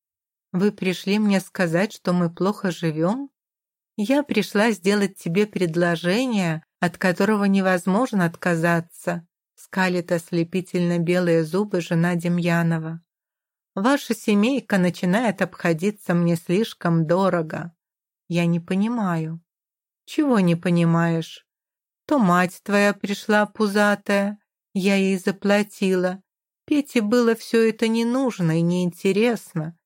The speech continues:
Теперь ты. Разгребаю я за мужем постоянно. Вникни ты уже.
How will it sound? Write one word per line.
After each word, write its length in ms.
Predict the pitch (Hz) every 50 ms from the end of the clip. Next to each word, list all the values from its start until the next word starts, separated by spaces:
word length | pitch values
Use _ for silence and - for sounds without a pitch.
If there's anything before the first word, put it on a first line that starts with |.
| _ _ _ _ _ _
Теперь 440 | - - 165 160 - 190 233 254 240 - _ -
ты. 340 | - 180 175 185 196 196 - _ _ _ _ _ _ _ -
Разгребаю 880 | 185 190 190 175 170 165 180 185 170 165 202 240 277 262 247 240 226
я 160 | 220 220 214
за 160 | 208 214 214
мужем 420 | 208 208 208 208 208 - 196 185 180
постоянно. 1080 | - 190 180 - - - 190 180 180 175 170 170 170 160 160 160 160 156 156 170 - _ _ _ _ _ _ _ _ _ -
Вникни 800 | - 190 185 190 202 202 202 220 240 226 226 - - 175 175 165
ты 240 | 170 - 185 180
уже. 500 | 175 170 165 160 - - 175 170 165 175